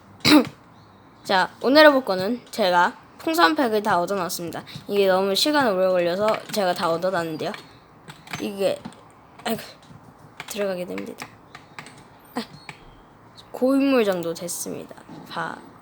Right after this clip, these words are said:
아. 자, 이렇게 다 거의 우주복도 있고, 이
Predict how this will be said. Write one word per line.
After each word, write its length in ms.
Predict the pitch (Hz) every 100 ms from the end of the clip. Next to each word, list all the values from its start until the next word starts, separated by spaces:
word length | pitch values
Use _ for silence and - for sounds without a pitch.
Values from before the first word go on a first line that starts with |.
| -
아. 100 | - - - - - - -
자, 280 | - 175 196
이렇게 360 | - 226 196
다 320 | 180 - - - - - - - - -
거의 640 | - 214 233 262 254 220 - - - - - - - - - -
우주복도 640 | 220 240 247 226 - 180
있고, 480 | 175 - 220 208 185
이 300 | 170 165